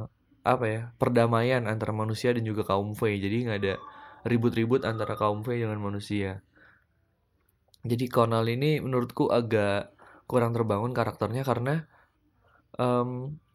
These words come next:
kita nggak tahu nih orang tiba-tiba muncul, terus tiba-tiba dia nyelamatin Maleficent yang jatuh dari air terjun. Pokoknya tiba-tiba ada aja. Terus tiba-tiba dia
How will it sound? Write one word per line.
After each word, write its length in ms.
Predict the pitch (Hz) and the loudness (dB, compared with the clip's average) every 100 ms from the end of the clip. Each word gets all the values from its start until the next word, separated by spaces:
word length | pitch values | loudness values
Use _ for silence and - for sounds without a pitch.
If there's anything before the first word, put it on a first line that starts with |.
| _ _ - - | _ _ -14 -4
kita 160 | 127 151 | 0 2
nggak 240 | 139 - | 0 2
tahu 160 | 123 139 | 4 4
nih 160 | 131 | 2
orang 160 | 135 147 | 2 2
tiba-tiba 400 | 117 110 117 123 | 0 2 2 2
muncul, 720 | 117 120 127 127 123 120 120 | 2 -2 2 4 4 2 2
terus 400 | 113 110 110 - | 0 0 -2 -2
tiba-tiba 480 | 120 110 107 110 117 | 0 0 0 0 2
dia 160 | 120 | 2
nyelamatin 400 | 113 107 110 113 | 0 -2 -2 -2
Maleficent 560 | 107 104 - 110 120 113 | 0 -2 -4 -4 -2 -2
yang 160 | 113 107 | -4 0
jatuh 320 | 104 - 110 | 0 2 0
dari 480 | 107 107 104 101 - - - - | 2 0 -2 -4 -8 -20 -12 0
air 180 | 110 113 | 0 2
terjun. 720 | 117 113 113 120 117 117 117 - - - - - - - _ _ - | 0 0 2 2 4 0 -4 -14 -18 -14 -14 -14 -20 -20 _ _ -2
Pokoknya 240 | 123 156 | 0 2
tiba-tiba 240 | 139 120 135 110 | 2 4 4 4
ada 160 | 117 135 | 4 4
aja. 240 | 113 98 107 | 4 -2 -4
Terus 480 | - 147 160 - - - | 0 2 2 -6 -8 -2
tiba-tiba 320 | 120 117 135 | 0 2 2
dia 160 | 139 | 4